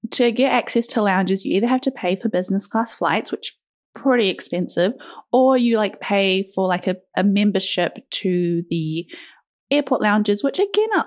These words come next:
also kind of expensive. But if you have a credit card, for example, American Express,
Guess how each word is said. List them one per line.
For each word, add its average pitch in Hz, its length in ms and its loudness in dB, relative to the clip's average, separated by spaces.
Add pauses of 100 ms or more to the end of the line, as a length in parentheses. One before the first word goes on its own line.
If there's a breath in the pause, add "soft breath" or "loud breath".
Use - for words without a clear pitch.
also 208 340 0
kind 285 260 2
of 294 80 0
expensive. 262 600 0 (100)
But 240 100 2
if 202 160 -4
you 202 120 2
have 202 260 -2
a - 60 -4
credit 370 340 -2
card, 190 340 0 (380 loud breath)
for 233 80 0
example, 202 640 2
American 180 500 0
Express, - 800 -2